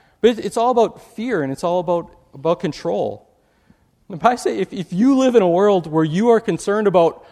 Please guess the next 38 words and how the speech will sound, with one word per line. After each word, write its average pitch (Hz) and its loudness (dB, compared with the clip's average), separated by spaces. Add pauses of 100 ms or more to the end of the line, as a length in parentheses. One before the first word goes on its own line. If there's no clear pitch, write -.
microaggressions, 151 4 (960)
then 196 6
it's 214 2
all 185 6
over 240 6
for 160 2
you 143 0
as 135 -2
far 156 2
as 143 -2
the 143 -10
fear 160 -2
of 123 -4
man, 131 -4
whether 170 -2
you're 170 0
a 160 -8
Christian 180 -8
or 139 -2
not. 147 -2 (560)
Okay, 165 2
that's 180 0
all 190 4
you 165 -2
care 220 -2
about. 110 -6 (1160)
And 170 -2
if 180 -2
you 254 -2
care 254 4
about 190 4
microaggressions, 156 0
what 202 4
are 269 -2
you 226 -4
gonna 180 0
do 160 0
when, 165 -2